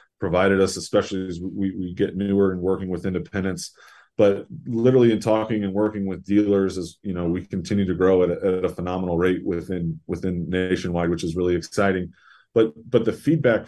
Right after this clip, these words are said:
for that product development, for, for products for them, as well as, you know, because we're, we started out as an e-commerce type, you know, company selling on the e-commerce way,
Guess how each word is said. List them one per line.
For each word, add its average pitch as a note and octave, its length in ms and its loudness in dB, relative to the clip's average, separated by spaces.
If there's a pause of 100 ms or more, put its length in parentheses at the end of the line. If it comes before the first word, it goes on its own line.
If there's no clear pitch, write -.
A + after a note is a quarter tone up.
(140)
for C3 200 4
that A2+ 180 2
product G2+ 300 -6
development, F#2+ 580 -4
for, A2 200 0 (260)
for G#2+ 200 4
products G2 460 -2
for G#2 260 0
them, G2 340 -4 (360)
as F#2 180 -8
well A2 260 6
as, G2+ 340 2 (100)
you A2+ 140 -6
know, F#2 100 -4
because G#2 340 0
we're, G2 340 0 (280)
we G2+ 100 -4
started G#2 320 4
out F#2+ 160 2
as E2+ 120 -2
an F2 180 -8
e-commerce F#2+ 760 -6 (200)
type, E2 260 -6 (320)
you G#2 80 -4
know, F2 140 0
company A#2+ 560 0
selling F#2+ 280 -4
on F2+ 120 -6
the F2 60 -2
e-commerce G2+ 520 0
way, F2+ 180 0